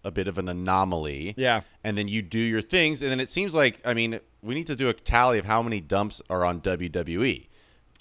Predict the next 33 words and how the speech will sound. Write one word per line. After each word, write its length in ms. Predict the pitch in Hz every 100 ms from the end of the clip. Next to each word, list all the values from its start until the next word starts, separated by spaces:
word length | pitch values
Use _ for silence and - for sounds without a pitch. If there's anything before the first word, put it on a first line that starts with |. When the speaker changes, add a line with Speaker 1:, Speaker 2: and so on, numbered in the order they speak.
| -
Speaker 2:
Oh, 180 | 196 185
yeah, 200 | 185 180
or 40 |
Speaker 1:
Because 80 | 160
Speaker 2:
how 80 | 175
many, 240 | 175 175 160
like, 140 | 151
Speaker 1:
here's 100 | 131
Speaker 2:
come 140 | 160
Speaker 1:
another 200 | 123 143
Speaker 2:
across 120 | 143 156
Speaker 1:
one. 80 |
Speaker 2:
it. 40 | 90
Speaker 1:
That 180 | 120 127
is, 220 | 123 - 143 - - -
that's, 240 | - 135 175
like, 140 | 156
a 80 | 139
mark 480 | 117 110 127 110 -
of, 220 | 113 101
like, 420 | 92 95 87 82 - _ _ -
that 140 | 110
is 180 | 120 101
certainly, 400 | - 123 127 120
like, 140 | 110 104
a 60 |
mark 320 | 95 95 101 101
of 120 | 82
you're 160 | 95
famous 480 | 92 - 117 131 123
enough 240 | 120 107 -
to, 140 | 107
like, 260 | 87 92